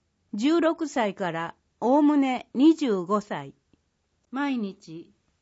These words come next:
土曜、日曜、祝日は除く、九時から十七時四十五分。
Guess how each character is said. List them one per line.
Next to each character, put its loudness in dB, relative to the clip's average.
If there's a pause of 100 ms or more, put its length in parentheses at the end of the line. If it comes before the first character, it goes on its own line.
(340)
土 -6
曜、 -4 (160)
日 -6
曜、 -2
祝 -8
日 -6
は -4
除 -10
く、 -18 (760)
九 -4
時 -8
か -6
ら -10
十 -4
七 -2
時 -8
四 -4
十 -12
五 -10
分。 -16